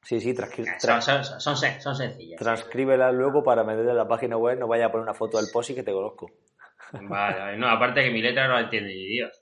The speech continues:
Speaker 2: No la entiende ni yo, a lo mejor voy a tener que retomarlas otra vez, pero bueno, poco a poco. A ver,
Speaker 1: Muy bien.
Speaker 2: eh, van dos preguntas en una, ¿vale? La primera.
Speaker 1: Venga, perfecto.
Speaker 2: Eh, com-,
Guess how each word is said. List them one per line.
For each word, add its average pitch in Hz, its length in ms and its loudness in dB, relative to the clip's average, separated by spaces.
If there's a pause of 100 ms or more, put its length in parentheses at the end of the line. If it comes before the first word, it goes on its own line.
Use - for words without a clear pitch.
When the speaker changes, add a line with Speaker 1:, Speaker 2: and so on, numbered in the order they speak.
Speaker 2:
No 117 140 -2
la 131 80 0
entiende 131 260 -8
ni 123 180 -6
yo, 156 140 -2
a 127 100 0
lo 107 80 -4
mejor 139 260 2 (300)
voy 123 120 -4
a 123 80 -2
tener 120 260 -8
que 113 400 -4
retomarlas 113 500 -2
otra 110 200 -2
vez, 123 100 -6
pero 107 140 -8
bueno, 107 220 -8
poco 110 160 -8
a - 80 -14
poco. - 160 -20 (920)
A 143 140 8
ver, - 300 8
Speaker 1:
Muy 135 100 4
bien. 135 140 6
Speaker 2:
eh, 139 380 8
van 190 160 6
dos 196 120 4
preguntas 165 380 4
en 120 60 -4
una, 104 160 -4
¿vale? 135 200 0
La 139 120 4
primera. 104 280 -16 (100)
Speaker 1:
Venga, 98 240 -2
perfecto. 98 300 -6
Speaker 2:
Eh, 110 680 -2 (260)
com-, 67 360 -20